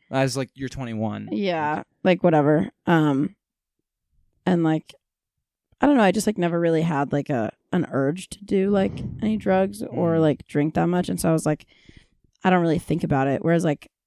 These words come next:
Speaker 2: my friend Maggie, who, like, everyone in her family is, like, an alcoholic
Speaker 1: Mm.
Speaker 2: or, like, had a coke addiction or something, she's, like, I mean, she does drugs,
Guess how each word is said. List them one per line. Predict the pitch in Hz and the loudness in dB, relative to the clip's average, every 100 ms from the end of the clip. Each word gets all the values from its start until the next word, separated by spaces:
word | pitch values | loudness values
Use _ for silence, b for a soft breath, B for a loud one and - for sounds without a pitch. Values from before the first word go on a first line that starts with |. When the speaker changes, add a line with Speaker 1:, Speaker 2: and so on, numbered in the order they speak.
| _ - | _ -8
Speaker 2:
my | 170 151 | -2 -2
friend | - - 160 151 | -4 -2 0 0
Maggie, | 151 160 175 151 160 | 0 0 0 0 2
who, | 160 | 2
like, | 151 135 - _ | 2 2 -2 _
everyone | - 143 135 | -4 -2 -2
in | 135 | -4
her | 160 | -8
family | - 127 120 123 | -8 -8 -8 -10
is, | |
like, | - - | -10 -10
an | |
alcoholic | 110 - - 98 50 - | -10 -10 -10 -8 -8 -10
Speaker 1:
Mm. | _ - | _ -8
Speaker 2:
or, | 110 | -4
like, | 110 110 | -4 -6
had | - 95 | -8 -8
a | - _ | -10 _
coke | - - - | -8 -6 -6
addiction | - - 107 | -10 -10 -10
or | 104 | -8
something, | - 82 82 - b b | -8 -8 -10 -12 b b
she's, | - 214 202 | -2 2 2
like, | 156 _ _ _ _ _ - | 0 _ _ _ _ _ -2
I | |
mean, | 196 165 | -2 -2
she | 165 | -2
does | 147 147 | -2 -2
drugs, | - 107 90 - | -4 -10 -10 -16